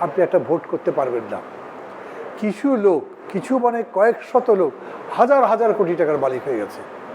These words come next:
আর বেশিরভাগ লোক একেবারে দ্রব্যমূল্যের কষাঘাত সহ অর্থনৈতিক অভাব, অন্যান্য কারণে একেবারে জর্জরিত, ওরা দিন আনে দিন খায়,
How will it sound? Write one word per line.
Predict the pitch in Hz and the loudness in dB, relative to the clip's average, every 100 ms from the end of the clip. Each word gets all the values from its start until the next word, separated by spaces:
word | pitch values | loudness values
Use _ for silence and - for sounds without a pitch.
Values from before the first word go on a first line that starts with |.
| - - - | -14 -14 -6
আর | 156 160 127 | -2 -2 0
বেশিরভাগ | 170 - 226 190 202 175 | -2 0 -2 2 2 2
লোক | 202 208 - - - - | -2 -2 -12 -14 -16 -2
একেবারে | 208 208 233 220 220 | -2 2 2 4 2
দ্রব্যমূল্যের | 156 185 175 180 208 214 208 196 | 2 0 2 2 0 0 0 2
কষাঘাত | 175 165 214 208 190 202 | 0 2 4 4 4 2
সহ | 190 220 - - - | 2 2 -2 -14 -6
অর্থনৈতিক | 151 170 - 208 202 196 | 0 0 0 -4 0 2
অভাব, | 180 208 196 | 4 4 2
অন্যান্য | 180 185 196 | -4 -2 0
কারণে | 190 196 | 2 2
একেবারে | 185 208 202 131 | 4 4 2 0
জর্জরিত, | 190 196 175 220 196 180 143 - - - - - - | 2 2 2 0 2 0 0 -4 -16 -16 -16 -6 2
ওরা | 190 | 2
দিন | 147 180 180 | 2 0 0
আনে | 170 | -2
দিন | 160 165 143 | -2 -4 0
খায়, | 165 | 0